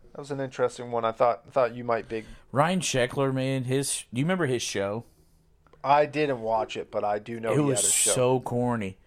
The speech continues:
Speaker 1: Yeah.
Speaker 2: It would be like, "I'm gonna go skateboard today, but I'm not gonna, if I fall down, it's okay. It's just like life. You just gotta dust yourself off and keep going."
Speaker 1: "I won't cry little boy tears. I'll only cry big boy tears."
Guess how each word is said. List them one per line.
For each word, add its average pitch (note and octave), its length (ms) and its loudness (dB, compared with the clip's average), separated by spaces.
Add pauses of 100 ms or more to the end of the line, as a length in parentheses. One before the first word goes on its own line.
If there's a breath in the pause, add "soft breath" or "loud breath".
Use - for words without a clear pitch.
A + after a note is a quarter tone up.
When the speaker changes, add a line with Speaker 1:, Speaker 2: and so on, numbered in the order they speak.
(180 soft breath)
Speaker 1:
Yeah. - 200 -12
Speaker 2:
It C#3 100 4
would C#3 200 -2
be C#3 140 2
like, B2 400 2 (480)
"I'm D#3 160 0
gonna A#3+ 160 2
go G3+ 80 2
skateboard G#2+ 680 -2
today, D#2+ 440 -6 (400 soft breath)
but - 120 -6 (140)
I'm G#2 180 -4
not C3+ 220 2
gonna, B2+ 300 -4 (100)
if A2 200 -4
I G2 100 -2
fall B2+ 340 0
down, A#2+ 400 -2 (300 soft breath)
it's - 180 -6
okay. G2 520 -2
It's - 160 -12
just - 280 -4
like F#2+ 240 -4
life. F2+ 380 -4 (320 soft breath)
You G#2 100 -4
just G#2 160 -6
gotta F#2+ 160 -2
dust F#2 380 -6
yourself G2 380 -10
off F2 360 -4 (400 soft breath)
and G2 100 -10
keep F#2 260 -8
going." C#2+ 440 -12
Speaker 1:
"I C3 100 4
won't C#3+ 380 0
cry C#3+ 300 6
little C3+ 300 0
boy A#2 260 0
tears. A2+ 420 -6
I'll A#2 220 2
only C#3 360 -2
cry A#2 480 2
big A#2 400 -8
boy G2+ 220 -8
tears." - 540 -16